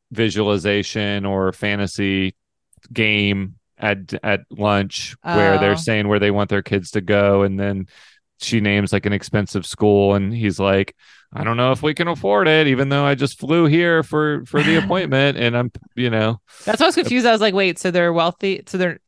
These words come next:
Speaker 2: they are wealthy, but they're just pretending to be poor and relatable?" Cool.
Speaker 1: I mean, he's still a Huntsberger after all from his Gilmore Girl days. This is, <laughs> he was, like, the richest character in Gilmore Girls,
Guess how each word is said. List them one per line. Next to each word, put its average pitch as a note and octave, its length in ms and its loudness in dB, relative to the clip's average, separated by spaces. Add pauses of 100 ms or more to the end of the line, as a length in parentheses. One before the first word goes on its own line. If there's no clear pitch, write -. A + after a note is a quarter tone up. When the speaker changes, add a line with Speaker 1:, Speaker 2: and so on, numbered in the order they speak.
(120)
Speaker 2:
they F3 120 0
are F3 220 2
wealthy, E3+ 340 0
but E3 140 -4
they're E3 140 0
just D#3 120 -14
pretending D#3+ 360 -4
to D#3 60 -6
be D#3 120 -4
poor D3+ 260 -2
and D#3+ 180 -4
relatable?" D3 600 -6 (680)
Cool. E3 200 0
Speaker 1:
I C#3 40 2
mean, D3+ 120 4
he's F3 160 2
still G3+ 260 4
a C#3 140 4
Huntsberger G#2 680 0
after A2 340 0
all G#2 300 2 (140)
from G#2+ 180 0
his G#2 260 -2
Gilmore G#2+ 280 2
Girl A2 200 4
days. A#2 420 4
This - 220 4
is, D4 160 4 (100)
<laughs> D#3+ 480 4
he C#3+ 140 2
was, C3 160 0
like, B2 140 4
the B2+ 100 2
richest A2+ 380 -2
character A2+ 360 0
in G#2+ 100 -4
Gilmore G#2+ 320 0
Girls, G2 380 -2